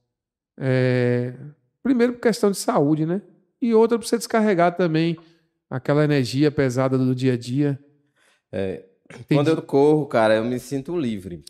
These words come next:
Speaker 1: Livre,
Speaker 2: A
Speaker 1: livre.
Speaker 2: mente, e os insights, sabe?
Speaker 1: É.
Speaker 2: Você resolve coisas, assim, fascinantes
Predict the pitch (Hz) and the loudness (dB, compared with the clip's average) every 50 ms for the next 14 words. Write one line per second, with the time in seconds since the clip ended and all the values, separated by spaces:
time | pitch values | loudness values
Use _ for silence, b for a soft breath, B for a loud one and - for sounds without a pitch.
0 | - _ 139 131 139 147 160 175 185 196 208 190 196 180 147 123 117 127 139 143 | -16 _ -2 0 2 4 4 4 4 4 4 4 4 4 4 2 2 2 2 4
1 | 165 185 175 156 151 135 127 - - 135 135 147 151 - - _ - 139 143 147 | 4 4 4 4 2 0 0 -4 -4 -4 -4 -4 -4 -8 -12 _ -8 -6 -6 -4
2 | 170 175 170 - - - 127 117 131 139 156 170 165 - - 113 107 101 - - | -6 -6 -8 -10 -6 -2 -2 -2 0 -2 -4 -6 -6 -8 -12 -14 -12 -14 -14 -16
3 | - - - - 113 135 156 120 127 123 123 127 123 - 160 151 147 143 131 147 | -18 -10 -6 -2 -2 -2 -2 -2 -4 -6 -6 -8 -8 -6 -6 -4 -4 -4 -2 -2
4 | 143 151 156 147 - - 143 151 156 151 151 143 147 143 143 143 139 - - _ | -2 -2 -4 -8 -6 -2 0 0 0 0 -2 -4 -6 -8 -8 -12 -14 -16 -18 _
5 | _ _ _ - 135 156 175 - - 208 190 160 143 143 147 143 - - 110 | _ _ _ -6 -6 -4 -6 -8 -8 -6 -2 0 0 0 -2 -2 -6 -8 -10